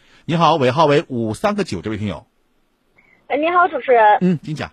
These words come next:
Speaker 2: 呃，我，我在那个长白岛，长岛一号有一处房子，
Speaker 1: 嗯。
Speaker 2: 面积是四十九点六五平，然后是西南朝向，楼层吧属于中高层，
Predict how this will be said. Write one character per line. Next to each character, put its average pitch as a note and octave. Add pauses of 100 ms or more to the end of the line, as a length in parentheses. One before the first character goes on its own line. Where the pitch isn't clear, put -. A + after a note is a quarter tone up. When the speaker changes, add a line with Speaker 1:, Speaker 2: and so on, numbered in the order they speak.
Speaker 2:
呃， A3+
我， A#3 (200)
我 B3
在 F4+
那 F4
个 C#4
长 D4
白 F4+
岛， G3 (240)
长 C#4+
岛 G#3
一 A#3
号 E4+
有 B3+
一 G3
处 B3
房 F#3
子， G#3
Speaker 1:
嗯。 F#3
Speaker 2:
面 F4+
积 D4
是 D4
四 F4+
十 E4+
九 D4+
点 D#4+
六 E4
五 C#4
平， - (520)
然 G3+
后 C#4+
是 C4+
西 D#4+
南 C#4
朝 A#3
向， - (120)
楼 C4+
层 A3+
吧 B3
属 -
于 G#3+
中 D4
高 C#4+
层， C4+